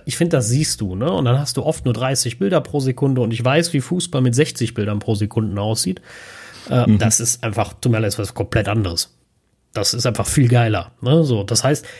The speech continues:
Speaker 1: die sechzig Bilder pro Sekunde und nicht so eine fette Komprimierung, fände ich, da-, das wird mir viel mehr Spaß machen, ne? So, und da frage ich mich immer, ob Apple da vielleicht mal was tut,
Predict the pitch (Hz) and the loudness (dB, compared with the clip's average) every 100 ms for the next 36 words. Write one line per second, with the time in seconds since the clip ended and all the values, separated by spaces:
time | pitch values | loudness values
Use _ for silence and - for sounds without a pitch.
0 | - - 117 170 - 120 - 170 135 135 | -12 0 4 4 2 -2 0 0 0 0
1 | 120 110 127 113 110 104 110 113 117 110 | 0 0 0 0 2 0 -2 -4 -6 0
2 | 151 - - 123 113 98 - - 127 - | 0 0 0 0 2 -2 -4 -2 -2 0
3 | 123 120 127 160 131 151 165 - - _ | -2 2 2 4 2 0 -2 -10 -20 _
4 | - 131 156 127 - - 110 - 120 - | -2 0 2 0 -6 -8 -8 -4 -4 0
5 | 156 - 147 - 151 143 151 - 104 - | -2 2 2 2 2 2 0 0 -2 0
6 | 101 - - - 170 170 - - - 110 | -6 -6 -12 -4 -4 -4 -18 -12 -4 0
7 | 123 131 127 143 131 139 123 120 135 135 | 0 0 -2 0 2 2 0 -2 0 2
8 | 117 107 117 110 110 110 104 101 - - | 2 0 -2 -2 -2 -2 -2 -2 -2 0
9 | 127 107 | 0 0